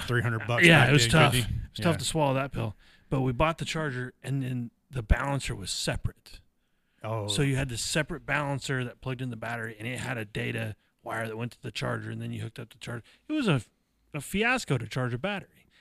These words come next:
Speaker 2: and
Speaker 1: Yeah.
Speaker 2: it was less than one C. And
Speaker 1: Oh.
Speaker 2: the, just the investment in that, the ba-, I had two batteries and a charger. It was more than the helicopter.
Speaker 1: See, I, I, that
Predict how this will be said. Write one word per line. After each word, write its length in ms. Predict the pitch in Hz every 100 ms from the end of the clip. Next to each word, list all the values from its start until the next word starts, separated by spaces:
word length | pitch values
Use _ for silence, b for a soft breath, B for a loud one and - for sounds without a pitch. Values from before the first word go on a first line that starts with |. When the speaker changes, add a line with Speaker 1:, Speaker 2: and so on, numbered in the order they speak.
| b 151
Speaker 2:
and 140 | 143
Speaker 1:
Yeah. 60 | 156
Speaker 2:
it 20 |
was 260 | 139 110 - -
less 300 | 135 135 -
than 160 | 120 110
one 160 | 117
C. 320 | - 120 98 - _ b b b b _
And 200 | 147 135
Speaker 1:
Oh. 220 | 107 101 95
Speaker 2:
the, 80 | 90
just 260 | 180 196
the 100 | 220
investment 600 | 151 113 165 180 - 156
in 100 | 127
that, 300 | 131 156 131
the 80 | 123
ba-, 340 | 107 165 175 -
I 80 | 139
had 220 | 131 123
two 120 | -
batteries 380 | 220 202 202 175
and 100 | 156
a 40 | 120
charger. 320 | 160 160 113
It 60 | 113
was 120 | 107
more 200 | 147 160
than 120 | 117
the 60 | 95
helicopter. 300 | 127 110 _ - - _ _
Speaker 1:
See, 340 | - - 123 120 _ -
I, 180 | 143 147
I, 120 | 143 151
that 100 | 147